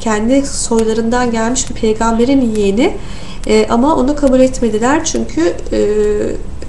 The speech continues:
tamamen Yahudiliği devre dışı bırakan, onun, e, döneminin bittiğini söyleyen bir mesaj getirdi Hazreti İsa. Evet, bakalım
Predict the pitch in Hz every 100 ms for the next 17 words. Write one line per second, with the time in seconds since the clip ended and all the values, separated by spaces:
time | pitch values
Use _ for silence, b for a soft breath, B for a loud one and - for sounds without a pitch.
0 | - - - - 254 269 247 220 214 240
1 | 247 240 277 285 247 233 262 - - 202
2 | 208 208 254 277 - B B B B -
3 | 240 262 262 254 226 208 208 240 240 226
4 | 220 220 247 - 233 269 - 285 277 277
5 | 277 277 240 233 220 - - 240 262 262
6 | 254 226 226 196 208 202 196 202 190 -
7 | 185 - B B B B - 269 247 240
8 | 285 285 240 220